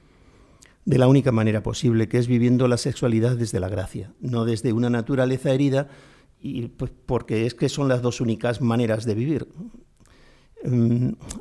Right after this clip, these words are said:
aquí hay que decir algo que me parece importante, ¿no? Y es que el hombre natural, en estado de bondad natural, no existe. Existe el hombre caído, herido por el pecado, y existe el hombre redimido por Jesucristo y que, habiendo recibido el bautismo y los demás sacramentos, está en vías de santidad.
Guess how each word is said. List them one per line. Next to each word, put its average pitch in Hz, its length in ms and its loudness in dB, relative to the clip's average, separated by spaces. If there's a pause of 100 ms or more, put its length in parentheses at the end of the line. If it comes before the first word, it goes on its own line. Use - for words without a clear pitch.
(160)
aquí - 240 -4
hay 135 60 0
que 156 120 -4
decir 143 280 0
algo 139 180 4
que 131 80 0
me 117 80 4
parece 113 260 0
importante, 110 600 -2
¿no? 120 100 0
Y 117 120 0
es 127 100 -2
que 123 160 0
el 117 100 2
hombre 156 320 2
natural, 143 680 0
en 107 120 -4
estado 143 400 -4
de 139 100 0
bondad 123 360 0
natural, 135 500 -4
no 151 80 -2
existe. 127 520 -6 (1080)
Existe 127 480 -2
el 113 80 2
hombre 135 240 2
caído, 160 480 0
herido 120 340 0
por 131 140 -2
el 131 80 -2
pecado, 160 420 0
y 127 80 0
existe 117 400 -4
el 120 80 0
hombre 131 240 2
redimido 135 500 0
por 151 160 -4
Jesucristo 165 840 -2
y 113 300 -2
que, 117 260 -8
habiendo 117 340 -2
recibido 123 480 -2
el 127 80 0
bautismo 131 560 -2
y 107 80 -2
los 117 140 -2
demás 117 220 -2
sacramentos, 131 640 -4
está - 240 -8
en 110 120 -2
vías 110 180 -2
de 101 100 -6
santidad. 104 540 -8